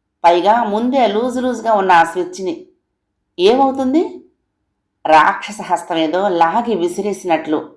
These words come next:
గోడకు గుద్దుకొని కింద పడిపోయింది సుమిత్ర. దబ్బుమన్న పెద్ద శబ్దానికి హాల్లో పేపర్ చూస్తున్న పరంధామయ్య గారు, గదిలో వాదులాడుకుంటున్న సుష్మా, సురేష్ హడలిపోతూ వంటింట్లోకి పరిగెత్తారు. స్పృహ లేదు సుమిత్రకి.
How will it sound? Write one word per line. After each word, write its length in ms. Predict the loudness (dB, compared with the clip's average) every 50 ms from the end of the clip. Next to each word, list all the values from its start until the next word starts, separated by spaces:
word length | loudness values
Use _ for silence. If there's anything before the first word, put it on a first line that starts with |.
| _ _ _ _ _ -6
గోడకు 420 | 0 4 4 6 6 4 4 2 0
గుద్దుకొని 640 | -4 -4 -4 -4 -4 -4 -4 -4 -4 -4 -6 -6 -4
కింద 160 | -6 -4 -4
పడిపోయింది 500 | -4 -4 -4 -4 -2 0 0 2 0 0
సుమిత్ర. 540 | -2 -4 -4 -6 -6 -2 0 0 0 0 -4 -12 _ _ _ _ _ _ _ _ _ _ _ _ _ _ _ _ _ _ _ _ _ _ _ _ _ -6
దబ్బుమన్న 680 | 2 4 4 4 4 2 -2 -6 -2 0 0 0 0
పెద్ద 300 | 0 0 0 -2 -2 -4
శబ్దానికి 960 | -6 -2 -2 -2 -2 0 -2 -2 -2 -2 -2 -4 -4 -4 -4 -4 -6 -10 -20 _ _
హాల్లో 400 | -2 2 4 4 4 4 2 0
పేపర్ 440 | 2 4 4 4 4 4 0 -4 -4 -4 -6
చూస్తున్న 280 | -6 -4 -2 0 0
పరంధామయ్య 640 | 2 4 4 4 4 2 0 -2 -2 -2 -2 0 2
గారు, 420 | 2 2 2 0 -4 -6 -8 -14 _ _ _ _ _ _ _ _ 0 4
గదిలో 420 | 6 6 6 4 2 0 0 2
వాదులాడుకుంటున్న 840 | 2 2 2 2 0 -2 -2 -4 -4 -4 -4 -6 -6 -6 -4 -4 -4
సుష్మా, 540 | -4 -6 -10 -12 -10 -4 -2 0 0 0 0
సురేష్ 460 | -2 -2 0 2 2 0 0 -2 -8 -14 -18 _ _ _ _ _ _ _ _ _
హడలిపోతూ 640 | 2 4 4 4 2 0 0 -4 -2 -2 0 2
వంటింట్లోకి 520 | 4 4 4 2 0 -6 -6 -6 -6 -4
పరిగెత్తారు. 680 | -2 -2 -2 -2 -4 -6 -4 -2 0 0 0 -2 -4 -6 -12 _ _ _ _ _ _ _ _ _ _
స్పృహ 400 | -20 -6 0 2 2 2 2 2
లేదు 260 | 0 0 0 -2 -2
సుమిత్రకి. 720 | -2 -4 -4 -6 -6 -6 -8 -8 -6 -6 -6 -8 -10 -14